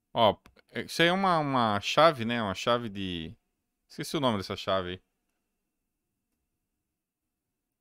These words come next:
Chave de roda que fala? Não sei como é que é o nome dessa porra. É uma chave, aquela que tem que fazer pra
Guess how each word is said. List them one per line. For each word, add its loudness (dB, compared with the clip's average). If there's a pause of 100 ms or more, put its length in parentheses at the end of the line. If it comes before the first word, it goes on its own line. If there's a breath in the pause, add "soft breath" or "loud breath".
(1120)
Chave -6
de -2
roda 4
que -12
fala? -2
Não -8
sei -6
como -4
é -6
que -10
é -4
o -4
nome -4
dessa -10
porra. -2
É 2
uma 0
chave, 6
aquela 0
que -12
tem -4
que -10
fazer -2
pra 4